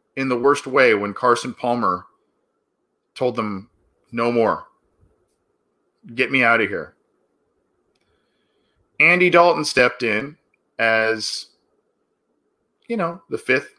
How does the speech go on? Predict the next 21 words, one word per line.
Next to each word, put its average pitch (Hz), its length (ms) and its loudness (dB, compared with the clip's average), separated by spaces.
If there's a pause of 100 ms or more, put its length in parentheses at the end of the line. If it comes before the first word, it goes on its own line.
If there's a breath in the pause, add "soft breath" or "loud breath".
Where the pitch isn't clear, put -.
(100)
sixth - 360 -8
quarterback 123 420 -2
taken 117 320 -2
in 107 140 -4
the 107 220 -4
twenty 113 260 -6
eleven 104 320 -2
draft. 95 460 0 (560)
Not 117 500 4
very 151 240 6
high 139 320 4
expectations 117 1160 -2 (160)
for 135 340 -2
him 110 340 -10 (2500)
by 117 420 4 (540)
league 117 280 -4
pundits, 147 560 -6 (960)
by 127 200 2
really 165 360 2
the 113 140 -2
fans, 196 640 -6